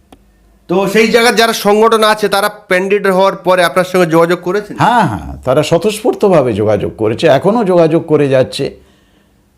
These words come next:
Speaker 2: মানে, আমি যে যখন ঘোষণার পর থেকেই তারা স্বতঃস্ফূর্তভাবে যোগাযোগ করেছে এবং তারা খুশি, আমি প্রার্থী হওয়াতে তারা খুশি এবং তারা সর্বতোভাবে আমাকে নিয়ে তারা ময়দানে ঝাঁপিয়ে পড়বে, এ কথাও তারা দিয়েছে।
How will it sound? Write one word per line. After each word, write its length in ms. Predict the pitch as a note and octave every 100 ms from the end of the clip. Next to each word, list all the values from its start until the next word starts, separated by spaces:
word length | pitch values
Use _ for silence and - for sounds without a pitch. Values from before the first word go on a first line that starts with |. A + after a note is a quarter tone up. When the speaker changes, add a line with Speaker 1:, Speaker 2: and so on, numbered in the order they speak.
| _ _ _ _ _ _ C3
Speaker 2:
মানে, 240 | C3 C#3
আমি 380 | B2 D#3 E3+ E3
যে 240 | B2+ C#3 B2
যখন 340 | A#2+ B2+ E3+ D3
ঘোষণার 420 | C#3+ F3+ G3 F#3
পর 240 | - G3
থেকেই 400 | G#3+ - E3+ F#3+
তারা 220 | - -
স্বতঃস্ফূর্তভাবে 840 | C3+ D#3+ G#3+ G3+ G#3+ G#3 F#3 D#3+ D3
যোগাযোগ 400 | D3 C#3+ C3 -
করেছে 260 | D#3+ E3+
এবং 180 | F#3 E3+
তারা 220 | D#3+ D3
খুশি, 400 | C#3 D3+ D#3+ -
আমি 240 | C#3+ B2+ A#2+ - - - _
প্রার্থী 340 | - C#3 - E3
হওয়াতে 300 | D3+ C#3+ C#3
তারা 220 | C3+ C3
খুশি 500 | - D3 - G#3 - _ _ _ -
এবং 260 | A#2+ B2 B2
তারা 500 | B2+ C3 A#2+ - - _ _ -
সর্বতোভাবে 720 | C3+ A#2+ C#3+ E3 D3+ E3 D#3
আমাকে 540 | A#2+ B2 A#2+ A#2 - - _ _ _ _ -
নিয়ে 260 | A#2 B2+ D3+
তারা 400 | C3+ A#2+ A2+ A2
ময়দানে 420 | A2 A2+ A2 A2+ G#2
ঝাঁপিয়ে 340 | A2 G#2+ C#3
পড়বে, 380 | C#3 D3+ D3+ A#2+
এ 40 | A2+
কথাও 300 | A2+ A2+ G#2+
তারা 260 | E2+ -
দিয়েছে। 440 | C#2 D2+ C#2 -